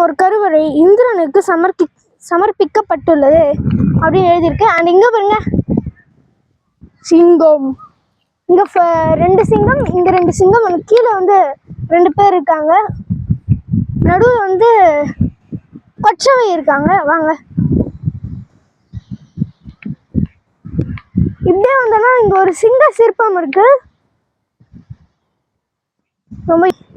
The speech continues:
இப்போ இந்த இடம் வந்து நமக்கு முழுமை பெறாம இருக்கு. சிங்கத்தை பாத்தீங்களா, அதோட சில முடிகள்லாம் இல்ல. And இங்க கொற்றவை சிலைக்கு யாரோ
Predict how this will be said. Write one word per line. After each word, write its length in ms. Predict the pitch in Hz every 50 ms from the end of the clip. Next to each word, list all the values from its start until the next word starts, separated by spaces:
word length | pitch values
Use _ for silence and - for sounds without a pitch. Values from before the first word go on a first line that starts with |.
| - - - _ _ _ _ _ - 320
இப்போ 160 | 330 - 453 427 392
இந்த 160 | 415 427 440 494 494
இடம் 200 | 480 480 480 466 440
வந்து 140 | 415 427 415 415
நமக்கு 320 | 392 359 320 - 339 - - 320 311 302 311
முழுமை 340 | 339 381 427 440 427 415 392 - 370
பெறாம 320 | 339 349 349 349 339 320
இருக்கு. 220 | 285 269 - 415 523 554 508 - - - - - - -
சிங்கத்தை 340 | - 440 453 480 494 - 466 381 392
பாத்தீங்களா, 340 | 370 - 370 349 349 359 359 349
அதோட 200 | 339 339 302 330 - -
சில 120 | 339 320 320 302 302 302 330
முடிகள்லாம் 560 | 381 427 440 440 392 381 370 381 381 339 320
இல்ல. 140 | 311 311 359 466 605 571 - - - - - - - 381
And 120 | 403 381 427
இங்க 140 | 415 453 539 523 - 440
கொற்றவை 400 | 381 - - 440 508 494 453 415 -
சிலைக்கு 300 | 403 381 370 311 - 403 381 359
யாரோ 260 | 359 359 381 392